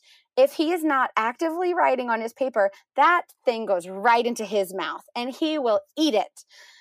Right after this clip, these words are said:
And so <laughs> we got online, found a chewy pencil topper, put that on the, the end of his pencil or marker, and now he no longer chews any of his items. Such an easy thing for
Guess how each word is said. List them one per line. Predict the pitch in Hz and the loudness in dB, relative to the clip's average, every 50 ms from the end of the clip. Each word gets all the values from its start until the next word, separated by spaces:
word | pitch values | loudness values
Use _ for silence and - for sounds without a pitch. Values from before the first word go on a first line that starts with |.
| _ _ - | _ _ -4
And | 285 294 294 285 | -2 -2 -2 -2
so | - 320 269 247 240 240 233 - - 262 247 254 269 | 0 2 2 4 4 2 0 0 -2 -2 -2 -4 -6
<laughs> | |
we | - 262 285 262 | -2 -2 -2 0
got | 214 269 285 311 | 0 -2 -2 -2
online, | 339 320 302 269 226 214 214 220 226 233 | -2 -4 -4 -4 -4 -6 -6 -6 -10 -8
found | - - 220 214 220 226 233 - - - | -4 -2 -2 -2 -2 -4 -8 -10 -6 -2
a | 208 190 185 180 180 175 180 - _ _ - | 0 0 0 0 -2 -4 -6 -8 _ _ -14
chewy | - - 254 247 254 269 247 | -8 -6 -6 -4 -4 -6 -6
pencil | - 226 208 - - 190 | -8 -8 -8 -6 -8 -8
topper, | 175 - 165 165 - 170 156 - - _ - - _ _ | -4 -4 -4 -4 -4 -6 -6 -8 -8 _ -20 -20 _ _
put | - 269 - - | -2 -2 0 0
that | 277 262 | 0 0
on | 262 - 190 | 0 0 -2
the, | 233 226 214 - - | -2 -2 -2 -4 -4
the | 208 208 - - | -6 -8 -6 -6
end | 208 208 214 | -6 -4 -4
of | 226 226 214 | -4 -6 -6
his | - 226 214 | -6 -10 -10
pencil | - - 214 196 - - 202 | -8 -8 -10 -10 -8 -6 -6
or | 208 208 | -4 -4
marker, | 202 190 180 180 - 190 180 175 - - - _ - | -4 -4 -4 -4 -2 -4 -4 -4 -6 -14 -20 _ -8
and | 214 214 208 | -6 -6 -4
now | 202 202 202 202 | -2 -2 -4 -4
he | 214 202 | -4 -6
no | 196 196 185 185 | -6 -4 -4 -2
longer | 185 185 180 190 180 | -4 -4 -4 -6 -8
chews | - - 196 185 180 | -10 -10 -10 -8 -8
any | 190 160 170 165 | -8 -8 -8 -8
of | 170 165 | -10 -10
his | 180 165 - - | -12 -14 -12 -10
items. | - 160 - - 147 180 - - _ _ _ _ | -10 -10 -10 -12 -14 -14 -18 -20 _ _ _ _
Such | - - - 302 277 277 - - | -18 -8 -2 -2 -2 -2 -2 -4
an | 339 302 - _ - | -4 -4 -4 _ -10
easy | 240 240 233 233 220 240 277 269 247 | -8 -6 -6 -6 -6 -6 -8 -8 -8
thing | _ - 208 208 208 | _ -8 -8 -8 -8
for | 196 - 214 202 190 185 | -10 -6 -6 -6 -6 -6